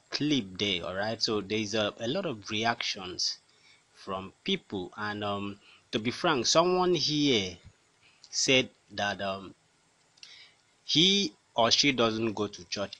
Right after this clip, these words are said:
anymore, and another person said the pastor need to be arrested. Um, someone here also commented on that clip that end time, in fact,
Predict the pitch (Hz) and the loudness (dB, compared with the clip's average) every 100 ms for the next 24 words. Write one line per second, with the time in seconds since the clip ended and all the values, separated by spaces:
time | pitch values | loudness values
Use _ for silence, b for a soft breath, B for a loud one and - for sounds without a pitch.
0 | - 98 95 95 87 101 139 _ _ _ | -10 -8 -8 -10 -8 -8 -10 _ _ _
1 | b b b b 101 101 104 131 165 170 | b b b b -10 -6 0 2 4 4
2 | 139 127 131 127 - - 113 113 - - | 2 0 0 -2 -2 2 2 2 -6 -12
3 | 92 92 - 139 143 - 139 120 120 92 | -10 -8 4 4 4 0 -2 -2 -4 -12
4 | 82 90 87 90 104 - - 101 101 - | -10 -4 -4 -2 -4 -4 -4 -6 -6 -10
5 | _ B B B B _ _ 101 98 98 | _ B B B B _ _ 0 2 2
6 | 95 87 - - - - 196 196 180 160 | -2 -12 -12 0 4 6 4 4 4 2
7 | 135 135 - 131 127 120 - - 110 107 | 2 4 4 4 0 -4 -18 -4 -2 2
8 | 131 185 190 101 98 - B B - - | 2 2 2 -2 -2 -4 B B -10 -6
9 | 101 110 110 - - 131 165 107 _ - | -4 -2 -4 -6 -2 0 2 0 _ -20
10 | _ _ - 92 - _ _ - 165 175 | _ _ -8 -6 -6 _ _ 0 2 2
11 | 170 139 139 123 107 - 131 131 - | 2 -2 0 -2 -4 0 0 0 -8